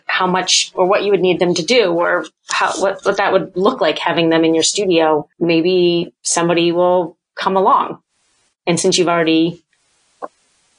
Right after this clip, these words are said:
thought about that a little bit, it's, it's easier to sort of start building those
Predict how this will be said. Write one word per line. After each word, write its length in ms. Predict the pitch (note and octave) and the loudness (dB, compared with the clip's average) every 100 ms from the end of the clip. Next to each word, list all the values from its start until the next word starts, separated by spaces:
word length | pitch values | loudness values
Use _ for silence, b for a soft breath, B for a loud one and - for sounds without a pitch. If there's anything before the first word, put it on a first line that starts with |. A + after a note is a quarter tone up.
| _ _ | _ _
thought 300 | - G#3 B3 | -2 0 2
about 260 | F#3 E3 | 0 0
that 160 | F3 E3+ | 0 0
a 60 | E3+ | 0
little 180 | E3 E3 | 0 2
bit, 280 | F3 F3+ F#3 | 2 0 -2
it's, 420 | F#3 - - - | -2 -2 -2 -2
it's 520 | F#3 F3 - - - - | -6 -4 -4 -4 -4 -4
easier 340 | G3 F3+ F#3 E3+ | -2 0 2 2
to 180 | E3+ - | -2 -4
sort 300 | - F3+ E3 | -2 0 0
of 80 | D#3+ | 0
start 340 | F3 E3 C#3 _ - | -2 -4 -8 _ -2
building 360 | F3 E3 D#3+ | 0 2 0
those 360 | D#3+ D#3 C#3+ | 0 0 -2